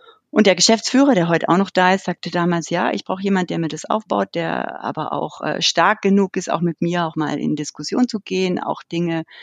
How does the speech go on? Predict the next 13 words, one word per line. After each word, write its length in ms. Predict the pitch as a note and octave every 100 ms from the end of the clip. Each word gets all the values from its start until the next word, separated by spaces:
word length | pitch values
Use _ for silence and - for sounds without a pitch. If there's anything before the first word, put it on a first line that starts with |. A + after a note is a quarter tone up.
| - -
auch 160 | D#3+
eine 100 | F3
Meinung 540 | D#3 D#3 G3+ A#3+ A3 G3+
hat, 260 | G#3 - -
auch, 240 | E3 D#3+
auch 340 | - B1 - - - -
weiß, 500 | - - - - - F3
ähm, 720 | F3 E3+ E3+ D#3+ - - -
was 160 | E3 -
sie 120 | D#3+
möchte." 480 | G3 B3+ - B3 C4 - - - - - _
Und, 400 | F3+ E3 D3+ -
äh, 280 | D3+ C#3